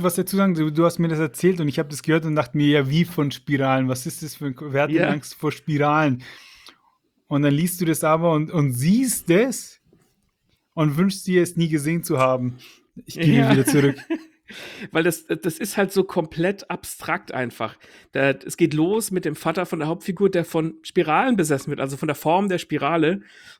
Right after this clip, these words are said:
Speaker 2: Und das wird dann immer, immer schlimmer. Ähm, und da passieren dann, das sind auch manchmal wie so kleine Kurzgeschichten zwischendrin, die in diesem Dorf spielen. Ähm,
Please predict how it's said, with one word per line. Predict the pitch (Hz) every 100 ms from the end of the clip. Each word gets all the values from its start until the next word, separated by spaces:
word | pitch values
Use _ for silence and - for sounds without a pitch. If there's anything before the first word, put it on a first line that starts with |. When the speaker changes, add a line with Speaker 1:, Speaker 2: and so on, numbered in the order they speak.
| _
Speaker 2:
Und | - 156
das | 156 160
wird | 185
dann | 170
immer, | - 175 196
immer | 170 175
schlimmer. | 156 175 180 151 190 _ _ _ -
Ähm, | 135 139 139 - _ _ _ _ _ _ -
und | 147 156 160
da |
passieren | 147 139 139 175
dann, | 175 156 - -
das | 131
sind | 175 190
auch | -
manchmal | 151 170 151
wie |
so | 151
kleine | 156 123
Kurzgeschichten | - 208 - 196 190 185
zwischendrin, | 175 175 175 175
die | 165
in | 170
diesem | 156 147
Dorf | 139 170
spielen. | - 156 160 165 _ _ _ _ _ _ -
Ähm, | 127 135 135 139 139 -